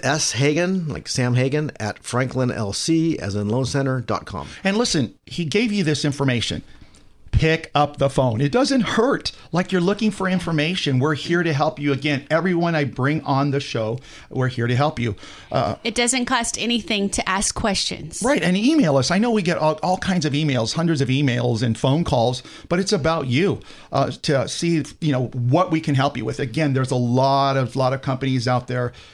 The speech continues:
Speaker 2: that, again, are just after the quick buck and, you know, the buck. And at the end of the day, that's not us. We've already, like I said, we're successful, and we want to, uh,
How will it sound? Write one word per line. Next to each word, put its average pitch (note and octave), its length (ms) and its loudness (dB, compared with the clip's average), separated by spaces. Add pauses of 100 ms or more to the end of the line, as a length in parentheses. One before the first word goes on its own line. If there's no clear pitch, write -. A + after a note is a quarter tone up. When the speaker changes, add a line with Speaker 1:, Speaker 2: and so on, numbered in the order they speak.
(160)
Speaker 2:
that, C3 120 0
again, B2+ 260 2
are B2 60 2
just B2 240 0
after C3 240 0
the B2 80 -2
quick B2+ 260 -4
buck B2 220 -2
and, A#2+ 520 -6
you C3+ 100 2
know, A#2+ 100 0
the A2+ 80 -6
buck. C#3 300 0
And A#2 180 0 (220)
at B2+ 100 -4
the C#3+ 80 0
end D3 80 2
of C3 80 0
the C3+ 80 0
day, C3 80 2
that's B2+ 220 -2
not B2+ 160 0
us. C#3+ 160 -2
We've C3 120 0
already, B2+ 360 0
like B2+ 160 -2
I - 40 -4
said, B2+ 240 0
we're A#2+ 140 -4
successful, C#3+ 720 -2 (240)
and C3 100 2
we C3+ 120 4
want C3 260 2
to, A#2+ 160 -2
uh, A#2 320 -6